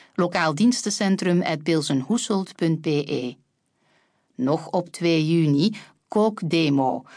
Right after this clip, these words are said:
koude gerechten het hele jaar door. Cursus om negentien uur in het Wermhuis, Bovenstraat eenendertig. Mailen kan naar Karin Looyen, C A R I N E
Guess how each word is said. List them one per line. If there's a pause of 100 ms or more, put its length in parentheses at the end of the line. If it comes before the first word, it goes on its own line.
(220)
koude
gerechten
het
hele
jaar
door. (160)
Cursus (220)
om
negentien
uur
in
het
Wermhuis,
Bovenstraat
eenendertig. (460)
Mailen
kan
naar
Karin
Looyen, (260)
C
A
R (120)
I (100)
N
E